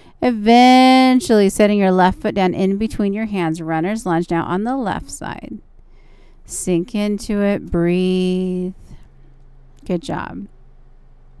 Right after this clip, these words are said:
All right, from here, bring that back right foot in just a few inches so you can spin it forty-five degrees and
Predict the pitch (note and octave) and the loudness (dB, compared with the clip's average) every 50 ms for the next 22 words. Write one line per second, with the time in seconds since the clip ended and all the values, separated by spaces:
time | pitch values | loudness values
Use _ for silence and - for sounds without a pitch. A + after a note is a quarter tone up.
0 | - - - - - - - - - - G3+ G#3 G3+ F#3+ G3 - A#3 A3+ B3 C4+ | -20 -20 -20 -20 -20 -20 -20 -12 -4 0 2 2 2 0 0 0 2 4 6 6
1 | C4 B3 G#3+ F#3 F#3 G#3 A3 A3+ A3+ A3+ A3 F#3+ E3 F3 G#3 G3+ G3 G3+ - - | 6 6 6 4 2 2 2 2 4 4 2 2 0 0 0 0 0 0 -2 -2
2 | G3 G3 G#3+ A#3 A3+ - B3 A3+ G#3 - - A#3+ A#3+ A#3+ A#3+ A#3 B3+ D4 D4+ D#4 | 0 2 2 2 0 2 2 2 2 2 0 2 4 4 4 4 4 6 6 6
3 | D#4+ - - C#4 - - B3+ B3 A#3+ A#3 A3+ C4 C4 B3+ - B3 A3+ A3+ G#3+ G3+ | 6 6 2 -4 -2 0 2 4 4 4 4 2 0 2 2 0 2 2 0 -4
4 | - - A3+ G#3 - F#3+ - - - A#3 A3+ A3 A3+ G#3+ - A3 G3+ G3 F#3+ G3+ | -2 -2 -2 -2 -2 -4 -6 0 2 4 4 4 2 0 2 2 2 2 2 0
5 | G3 F#3+ F#3+ F#3 F#3 G3 A3+ A#3 A3+ G3+ F3+ - | -2 -2 0 0 0 0 -2 -2 -2 -2 -4 -4